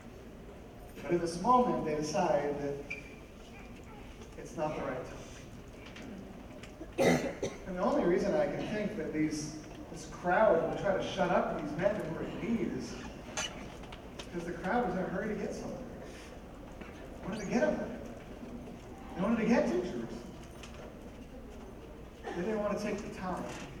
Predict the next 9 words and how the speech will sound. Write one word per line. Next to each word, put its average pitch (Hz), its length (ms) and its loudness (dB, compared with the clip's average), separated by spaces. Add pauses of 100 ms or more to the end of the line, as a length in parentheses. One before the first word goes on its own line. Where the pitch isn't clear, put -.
(1400)
to - 80 -10
slow 170 300 -2
down - 300 0 (1200)
and 139 100 -6
help 165 240 -2
someone 127 200 -6
in 117 80 -4
desperate 120 340 -6
need. - 100 -10